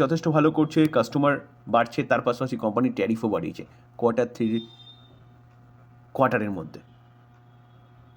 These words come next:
তো সেই জায়গায় দাঁড়িয়ে এই কোয়ার্টারে এই কোম্পানি কিন্তু ভালো পারফরমেন্স দেখাতে পারে, যেখানে কোম্পানিরা কোয়ার্টার থ্রি রেজাল্টের আপডেট ডিক্লেয়ার করেছে। তো চলুন দেখে নিই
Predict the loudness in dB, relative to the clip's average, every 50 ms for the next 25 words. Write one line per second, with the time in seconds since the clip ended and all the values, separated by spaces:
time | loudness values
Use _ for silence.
0 | -20 -20 -20 -20 -12 0 2 4 4 6 4 6 4 4 4 4 2 2 0 -2
1 | -6 -16 -20 -20 _ _ -20 -6 _ 6 6 6 6 6 4 4 2 0 -4 0
2 | 0 2 2 2 2 2 2 0 2 0 0 0 -2 0 2 2 2 2 2 0
3 | 0 0 0 -2 -2 -2 -4 -8 -16 _ _ _ _ _ -2 0 0 0 2 0
4 | 0 0 0 -2 -4 -4 -12 -18 -20 -8 -4 -4 0 0 0 -2 -2 -6 -14 -8
5 | -4 -4 0 2 2 2 2 0 0 -2 -2 -4 -6 -16 -12 _ 2 2 4 4
6 | 0 -2 0 0 0 2 2 2 2 2 0 0 -2 -6 0 0 0 2 2 0
7 | 0 0 0 -2 0 -2 -2 -2 -2 -8 -6 -6 -6 -6 -2 2 4 4 6 6
8 | 6 4 4 0 0 -2